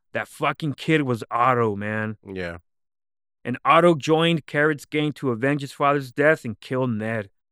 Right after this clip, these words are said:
Speaker 1: And
Speaker 2: Yep.
Speaker 1: that's exactly what he did, but he went down with it.
Speaker 2: Mm-hmm.
Speaker 1: That was fucking crazy, bro. I thought it was good. I did not see that coming.
Speaker 2: Yeah, me either.
Speaker 1: Yeah, so if you go back and watch the movie, you go back to that bank scene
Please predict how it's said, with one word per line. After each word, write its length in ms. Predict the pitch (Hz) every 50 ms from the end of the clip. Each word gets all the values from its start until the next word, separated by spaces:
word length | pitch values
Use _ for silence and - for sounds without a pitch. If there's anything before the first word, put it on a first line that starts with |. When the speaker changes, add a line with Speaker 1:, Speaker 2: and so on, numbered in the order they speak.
| _ _ _ _
Speaker 1:
And 80 | - 110
Speaker 2:
Yep. 80 | - 117
Speaker 1:
that's 140 | 120 -
exactly 680 | 110 101 _ - - - 151 156 156 156 - - 156 147
what 200 | 135 139 143 139
he 80 | 135 120
did, 320 | - - 131 131 123 107
but 140 | - 120 113
he 80 | 120 131
went 260 | 135 156 147 139 123
down 300 | - 156 143 139 131 117
with 260 | 117 135 156 - -
it. 140 | 120 - - _ _ _ _ _ _
Speaker 2:
Mm-hmm. 280 | 101 101 104 101 92 92 - _ _ -
Speaker 1:
That 260 | 160 165 170 180 170
was 240 | 170 165 135 - - _ _ _ _
fucking 420 | - 190 190 185 - - 185 165 135
crazy, 440 | - - 151 147 147 143 127 127 120
bro. 300 | 110 117 117 117 113 110 _ _ _ _ _ _ _ _ _ _ _ -
I 120 | - 175 202
thought 180 | - 220 202 196
it 40 | 190
was 160 | 175 143 123
good. 140 | - 170 135
I 100 | 147 180
did 160 | 156 143 156
not 220 | 151 175 214 208 -
see 180 | - 208 208
that 200 | 170 151 131 -
coming. 340 | - 151 143 135 110 95 92 _ _ _ _ _ -
Speaker 2:
Yeah, 140 | 127 131 127
me 180 | 120 120 120
either. 200 | 117 107 113 113 - _ _ _ _ _ _ _ _ -
Speaker 1:
Yeah, 260 | 120 135 147 139 135
so 200 | 131 - 180 156
if 200 | 143 151 147 -
you 60 | 156
go 160 | 139 - 196 196
back 260 | 165 220 214 214 -
and 100 | 208 175 160
watch 240 | 175 190 185 -
the 80 | - 160
movie, 300 | 147 151 180 208 202 190
you 180 | 160 147 135 131
go 80 | 160 160
back 220 | 139 165 165 -
to 80 | - 175
that 200 | 160 131 117 107
bank 240 | - 139 156 170 -
scene 340 | - - 135 120 113 107